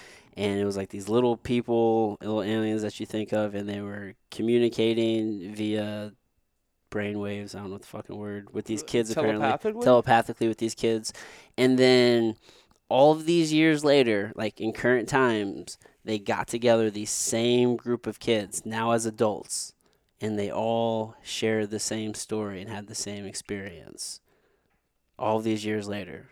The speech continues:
Speaker 2: That's nuts. Wait, how big are these? Are they, like, this big, they said?
Speaker 1: Um, I, I think they were, like, the size of the kids.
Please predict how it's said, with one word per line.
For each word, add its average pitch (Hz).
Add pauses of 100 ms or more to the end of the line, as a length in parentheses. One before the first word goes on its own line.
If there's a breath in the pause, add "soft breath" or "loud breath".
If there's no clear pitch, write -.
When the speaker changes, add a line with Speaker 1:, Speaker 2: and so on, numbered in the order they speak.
Speaker 2:
That's - (100)
nuts. 135
Wait, 156
how 185
big 180
are 180
these? 131
Are 147
they, 151
like, 143
this 135
big, 143
they 147
said? 156 (240 loud breath)
Speaker 1:
Um, 160
I, 135 (320)
I 123
think 160
they 151
were, 143
like, 123
the 120
size 117
of 107
the 101
kids. -